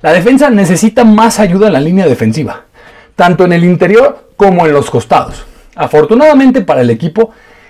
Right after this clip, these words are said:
este grupo de próximos agentes libres está lleno de cazamariscales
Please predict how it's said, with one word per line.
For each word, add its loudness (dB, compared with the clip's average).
este 0
grupo 0
de 2
próximos 0
agentes -2
libres 0
está -2
lleno 0
de 0
cazamariscales -2